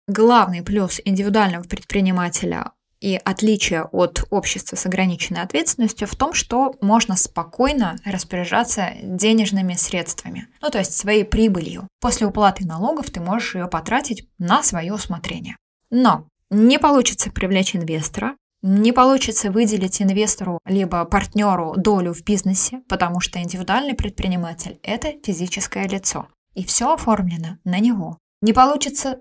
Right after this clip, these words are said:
продать бизнес по этой же причине, потому что переоформить И П на какого-то другого человека просто невозможно.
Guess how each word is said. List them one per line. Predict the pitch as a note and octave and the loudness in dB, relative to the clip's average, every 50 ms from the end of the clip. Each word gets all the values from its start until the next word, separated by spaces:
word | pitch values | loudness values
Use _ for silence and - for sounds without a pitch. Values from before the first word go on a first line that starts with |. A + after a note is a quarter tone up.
| _ - | _ -4
продать | - B3+ D4 D#4 A#3+ G#3+ G3+ F#3+ F#3 F#3 - | 2 4 4 6 6 6 6 4 2 0 -2
бизнес | G#3 G#3 G3+ - - F#3+ F#3 - | -2 -2 -2 -2 -4 -4 -4 -4
по | - - | -4 -4
этой | F3+ F3+ F3+ - - | -4 -4 -4 -4 -6
же | F3+ F3+ F3+ | -8 -8 -8
причине, | - - F3 - - - C#4 D#4+ D#4 | -10 -12 -8 -8 -6 -6 -6 -6 -6
потому | A#3 - - - F3 E3 E3+ F3 | -8 -8 -6 -6 -6 -6 -4 -6
что | - - - G3 F#3+ - | -8 -6 -8 -10 -10 -2
переоформить | - A#3 A3+ A3 G#3 G3+ - - A#3+ A#3 A3+ G#3+ G3 F3+ F3 - - - - | 0 4 6 6 6 6 4 2 2 2 4 4 2 2 2 0 -2 -2 -2
И | - | -4
П | F#3 - - G#3 G3 F3+ E3 - _ | -4 -2 0 0 0 0 0 -2 _
на | - F#3+ F#3 F3 F3+ F3 | 2 2 4 4 2 0
какого-то | - F#3+ F#3 - G3+ G3 F#3 - F3 | -2 -4 -2 0 0 0 0 -2 -4
другого | E3 - F#3 F3 F#3 G3+ G3 F3+ E3+ | -4 -4 -4 -2 0 0 0 0 -2
человека | E3 - - F3 E3+ F3+ A#3+ D4 C#4+ - - - _ _ | -4 -8 -8 -8 -6 -4 -4 -4 -4 -6 -8 -8 _ _
просто | - - - F3 F#3 G#3+ - - - - F3 D#3+ - _ _ | -6 -4 -4 -2 -2 -2 -2 -4 -4 -6 -10 -10 -10 _ _
невозможно. | F#3+ G3 G3+ A3 G#3 G3+ - F#3 F3 E3+ D#3+ D3+ - - - | -2 0 2 2 0 0 0 -2 -4 -4 -6 -8 -10 -10 -14